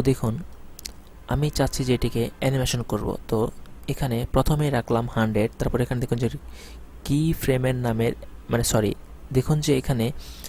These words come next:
যে স্টপ ওয়াচের মতো একটি আইকন আছে, এখানে যদি আমি ক্লিক করি, ক্লিক করার পর এখানে দেখুন একটি পয়েন্ট চলে এসেছে। এটা কিন্তু এক-, এতক্ষণ ছিল না, আবার খেয়াল করুন, উঠিয়ে দিলাম। ওকে, দেওয়ার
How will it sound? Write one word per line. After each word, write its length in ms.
যে 180
স্টপ 280
ওয়াচের 420
মতো 140
একটি 200
আইকন 280
আছে, 160
এখানে 280
যদি 120
আমি 180
ক্লিক 180
করি, 200
ক্লিক 280
করার 260
পর 120
এখানে 240
দেখুন 260
একটি 140
পয়েন্ট 260
চলে 180
এসেছে। 180
এটা 160
কিন্তু 160
এক-, 220
এতক্ষণ 240
ছিল 140
না, 140
আবার 200
খেয়াল 200
করুন, 200
উঠিয়ে 280
দিলাম। 200
ওকে, 180
দেওয়ার 240